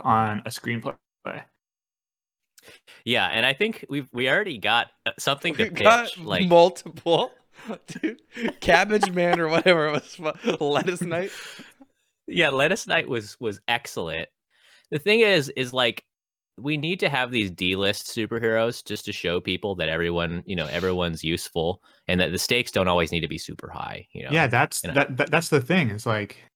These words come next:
Speaker 1: superheroes are too far detached from reality, and that's one thing about, like, Superman. You know, he's, he's less appealable to
Speaker 2: Mm-hmm.
Speaker 1: the everyday man than, you know, Batman and things like that, because we can never be Superman. But we like to imagine that we could be Batman.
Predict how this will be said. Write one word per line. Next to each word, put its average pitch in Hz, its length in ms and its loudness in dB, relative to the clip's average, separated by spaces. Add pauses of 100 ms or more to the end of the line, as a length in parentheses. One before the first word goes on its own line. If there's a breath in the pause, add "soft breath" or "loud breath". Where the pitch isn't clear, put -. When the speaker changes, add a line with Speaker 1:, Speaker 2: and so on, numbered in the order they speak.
(720)
Speaker 1:
superheroes 135 600 2
are 117 80 0
too 120 200 0
far 113 600 2 (120)
detached 113 480 0
from 113 180 -2
reality, 101 480 0
and 95 80 -4
that's 107 160 -4
one 120 80 2
thing 117 120 4
about, 95 280 0
like, 90 180 -14
Superman. 101 600 -2 (240)
You 123 100 -4
know, 98 140 -2
he's, 113 180 0 (100)
he's 123 200 2
less 139 180 4
appealable 107 440 4
to - 80 -6
Speaker 2:
Mm-hmm. - 40 2
Speaker 1:
the 98 100 0
everyday 101 300 0
man 95 300 0
than, 101 320 -6
you 113 80 -10
know, 113 320 -10
Batman 110 420 0
and 117 100 -12
things - 160 -12
like 110 120 -12
that, - 260 -6
because - 460 -10 (140)
we 123 120 -2
can 117 220 0
never 113 180 2
be 107 180 0
Superman. - 460 -12 (580 loud breath)
But 113 60 2
we 123 100 10
like 135 180 8
to 120 80 6
imagine 110 420 4
that 104 60 0
we 98 80 0
could 95 100 -4
be 98 80 0
Batman. 95 460 -2